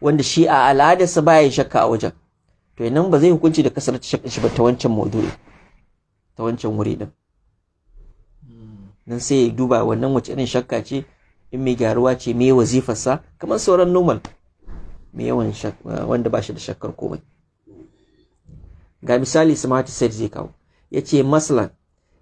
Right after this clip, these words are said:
Speaker 1: iza kanat kasrat shakku," in ya kasance yawan shakkar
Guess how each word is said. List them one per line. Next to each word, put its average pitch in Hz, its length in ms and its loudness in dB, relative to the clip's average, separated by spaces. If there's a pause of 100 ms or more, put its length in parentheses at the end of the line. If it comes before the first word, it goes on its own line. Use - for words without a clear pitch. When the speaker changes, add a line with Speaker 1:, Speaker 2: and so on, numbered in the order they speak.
(140)
Speaker 1:
iza 156 360 2
kanat 160 580 0
kasrat 156 400 -2
shakku," - 400 -6 (420)
in 156 120 -4
ya 165 80 0
kasance 165 420 0
yawan 156 220 4
shakkar 143 340 -4